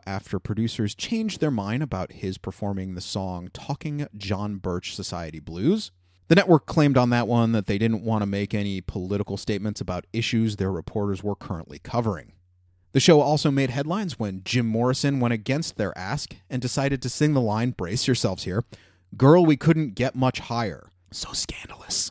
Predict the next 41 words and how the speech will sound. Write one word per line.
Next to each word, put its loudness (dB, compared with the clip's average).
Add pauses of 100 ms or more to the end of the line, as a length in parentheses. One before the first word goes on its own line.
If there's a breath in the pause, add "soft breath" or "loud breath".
(120)
From 4
the 6
song 2
Light -2
My -8
Fire. -2
And -8 (280 loud breath)
just 6
know 6
that, 0
like -2
many -2
facts -6
of -8
Jim -2
Morrison -2
and -4
The -8
Doors, 2 (220)
the -12
Oliver 2
Stone 0
film 2
The 2
Doors 2 (180)
completely 0
exaggerates 0
this -2
incident. -4 (540)
It -8
was -10
far 2
more 4
tame 2
than 4
the 0
film 0
suggests. 0
Ah, -8
it's -20 (340 soft breath)
such 0